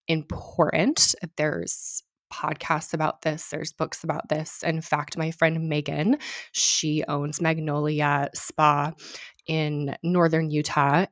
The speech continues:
and she was having this conversation with me probably about a year ago, maybe not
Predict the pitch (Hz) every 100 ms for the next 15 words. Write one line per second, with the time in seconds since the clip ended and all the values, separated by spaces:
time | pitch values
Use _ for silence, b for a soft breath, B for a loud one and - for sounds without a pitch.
0 | - 165 160 156 151 - - - 214 214
1 | 190 165 - 156 - 160 156 151 - 151
2 | 147 151 - 147 - 151 147 147 - 190
3 | 185 160 156 147 147 147 147 151 156 170
4 | 175 180 180 156 147 160 139 147